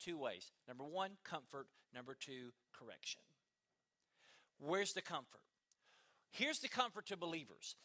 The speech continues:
All throughout these six verses, James is pointing to the second coming and the day of judgment. In verse number one, he talks about a judgment that is coming upon you. Verse three talks about the last days.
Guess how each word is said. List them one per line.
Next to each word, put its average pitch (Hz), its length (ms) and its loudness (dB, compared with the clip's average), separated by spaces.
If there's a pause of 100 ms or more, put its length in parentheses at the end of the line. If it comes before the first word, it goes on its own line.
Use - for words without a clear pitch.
(220)
All 262 260 10
throughout 285 440 6
these 180 160 -2
six - 360 4
verses, 226 440 4
James 233 460 4
is 240 180 4
pointing 262 460 6
to 185 440 6
the 175 60 -4
second 214 420 4
coming 175 400 6 (380)
and 190 120 6
the 190 60 4
day 160 200 8
of 156 100 2
judgment. 143 420 2 (500)
In 175 100 4
verse 175 200 8
number 165 140 4
one, 208 200 8
he 247 60 2
talks 190 280 6
about 180 200 8
a 160 60 6
judgment 208 480 4
that 190 100 4
is 165 120 2
coming 175 280 4
upon 240 420 8
you. 156 140 -6 (440)
Verse 156 200 6
three 220 280 6
talks 196 280 6
about 196 200 8
the 190 60 2
last 165 380 8
days. 208 520 6